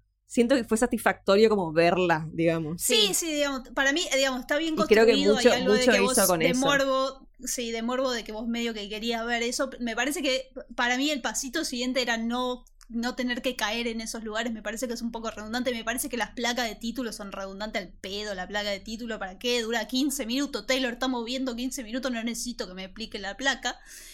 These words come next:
Speaker 1: ¿Cuál,
Speaker 2: Eh,
Speaker 1: cuál,
Speaker 2: y
Speaker 1: qué
Speaker 2: después al
Speaker 1: placas decís?
Speaker 2: final
Speaker 1: ¿La de como los títulos, digamos,
Speaker 2: Sí,
Speaker 1: de, de
Speaker 2: los
Speaker 1: Breaking
Speaker 2: titulitos
Speaker 1: Point?
Speaker 2: en el
Speaker 1: Ah.
Speaker 2: medio de Breaking Point, es una
Speaker 1: Sí, sí, eso no
Speaker 2: pelotudez,
Speaker 1: era
Speaker 2: tipo.
Speaker 1: necesario, capaz.
Speaker 2: <laughs>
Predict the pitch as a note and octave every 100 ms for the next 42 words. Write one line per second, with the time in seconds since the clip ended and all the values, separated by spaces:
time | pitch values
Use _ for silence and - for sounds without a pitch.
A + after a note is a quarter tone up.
0 | - - _ - - - G#3+ C#4 G#3+ G#3+
1 | G#3 G#3 F#3+ - G3 F#3+ F3+ E3+ E3 F3+
2 | E3+ D#3+ - F#3 F#3+ A#3+ A3+ F#3+ F#3+ E3
3 | E3+ F#3+ G3 E3 D#3 E3 E3 E3+ F#3 E3+
4 | F3+ F3 F3+ F3+ - F3+ G3+ A#3+ A#3+ B3
5 | A#3+ B3+ B3+ B3+ C4 B3+ A3+ G3+ G3 G3
6 | B3+ A#3+ B3 G3 F3 E3+ E3 D#3 D3 D3
7 | C#3+ D3 D3+ - -